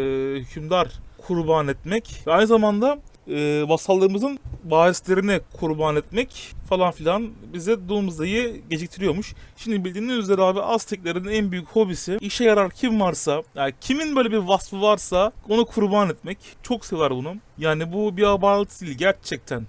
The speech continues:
Bunların bir oyunu var, futbola benzeyen top sektirme oyunu. Onda bile kaybedenleri değil, kazananları kurban ediyorlar. Hani Azteklerin İspanyollar geldiğinde bu kadar geri kalmasına şaşmamalı. Çünkü büyük ihtimalle her hayırlı insanı kesmişlerdir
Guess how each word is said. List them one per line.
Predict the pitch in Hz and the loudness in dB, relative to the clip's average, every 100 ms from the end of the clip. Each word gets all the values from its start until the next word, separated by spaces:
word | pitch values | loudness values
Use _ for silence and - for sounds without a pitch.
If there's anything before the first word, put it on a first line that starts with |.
| - | -8
Bunların | 160 185 202 | 0 2 2
bir | 196 | 0
oyunu | 180 175 190 185 | -2 -2 0 2
var, | 147 | 0
futbola | - - 160 143 | -2 -6 -2 0
benzeyen | 139 127 131 123 | 0 -2 -6 -6
top | - - | -8 -8
sektirme | 147 - 156 160 | -10 -10 -8 -6
oyunu. | 127 139 190 - - - | -6 -8 -10 -16 -16 -6
Onda | 170 180 208 | -2 6 6
bile | 196 156 196 - | 8 4 4 0
kaybedenleri | - 170 180 185 185 | 4 4 6 2 0
değil, | 185 131 - - - - | -2 -4 -8 -20 -20 -20
kazananları | - 147 175 175 185 | -8 -2 0 4 2
kurban | 190 - 135 135 | 2 -4 -4 -4
ediyorlar. | 117 139 - | -2 -4 0
Hani | 151 | 2
Azteklerin | 185 208 233 - 202 208 220 262 _ - | 6 6 6 -2 -2 -2 -2 -4 _ -12
İspanyollar | 170 - - _ - - 185 190 185 202 | -10 -10 -16 _ -4 0 0 0 -2 -2
geldiğinde | 190 190 180 165 190 190 | 2 2 2 0 0 2
bu | |
kadar | 190 | 2
geri | 165 180 202 | 0 -2 0
kalmasına | 185 160 143 - 165 202 - - | -2 -2 -4 -6 -8 -10 -14 -20
şaşmamalı. | - 196 190 175 127 156 | -4 -2 -2 -6 -6 -6
Çünkü | - 170 160 | -10 -14 -10
büyük | 196 190 | -10 -10
ihtimalle | 165 139 123 151 | -8 -6 -2 2
her | 185 208 | 2 2
hayırlı | - 165 160 | 0 -2 -2
insanı | 160 135 147 151 185 233 - - | -4 -4 -4 -6 -6 -12 -14 -10
kesmişlerdir | 175 - 180 - 123 147 - | -8 -6 -6 -2 -4 -4 -16